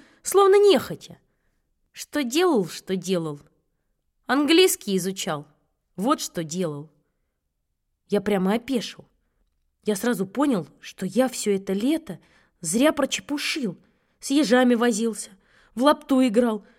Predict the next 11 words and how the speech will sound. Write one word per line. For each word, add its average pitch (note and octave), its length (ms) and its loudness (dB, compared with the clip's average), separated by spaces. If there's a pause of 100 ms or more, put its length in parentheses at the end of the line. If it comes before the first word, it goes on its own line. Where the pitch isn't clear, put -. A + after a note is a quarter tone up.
(260)
пустяками D#4 640 2
занимался. B3 720 -4 (640)
А G3+ 80 -6
вот A#3 260 -6
Павля, C#4 560 -2 (400)
он C4 220 2
времени D4+ 460 2
не E4 180 2
терял. C#4 600 4 (340)
Нет, B3 640 2
шалишь, B3+ 720 0